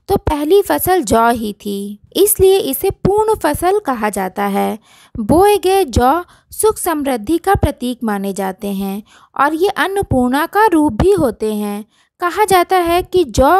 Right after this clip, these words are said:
उगाकर भविष्य से संबंधित भी कुछ बातों के संकेत मिलते हैं। यदि जौ तेज़ी से बढ़ते हैं तो घर में सुख समृद्धि भी तेज़ी से बढ़ती है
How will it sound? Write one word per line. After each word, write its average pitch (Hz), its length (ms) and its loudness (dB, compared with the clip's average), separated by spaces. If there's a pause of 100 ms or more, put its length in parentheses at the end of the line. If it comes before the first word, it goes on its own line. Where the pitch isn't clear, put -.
(140)
उगाकर 311 680 0 (280)
भविष्य 359 540 0
से 392 160 -2
संबंधित 240 680 -4
भी 339 200 2
कुछ 359 320 -2
बातों 220 400 -2
के 403 200 -2
संकेत 214 500 -4
मिलते 196 360 -4
हैं। 196 360 -4 (540)
यदि 349 340 4
जौ 330 260 2
तेज़ी 277 420 -2
से 370 160 -2
बढ़ते 285 360 -2
हैं 330 300 -6 (320)
तो 370 80 4
घर 294 240 0
में 381 140 -2
सुख 370 280 0
समृद्धि 220 560 0
भी 359 160 4
तेज़ी 226 380 -2
से 381 200 -2
बढ़ती 208 440 0
है 196 280 -4